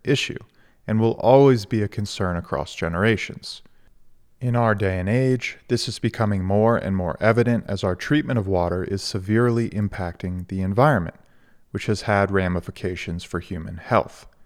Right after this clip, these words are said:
But the issue of water is related to our relationship with God.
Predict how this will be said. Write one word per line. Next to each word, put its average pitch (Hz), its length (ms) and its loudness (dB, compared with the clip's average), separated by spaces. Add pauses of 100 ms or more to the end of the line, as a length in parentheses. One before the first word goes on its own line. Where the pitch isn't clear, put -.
(680)
But 113 180 -4
the 117 220 -4
issue 180 380 0
of 139 120 0
water 101 380 4
is - 220 -4
related 98 480 0
to 101 160 -4
our 90 120 0
relationship 90 760 -4
with - 220 -12
God. - 340 -4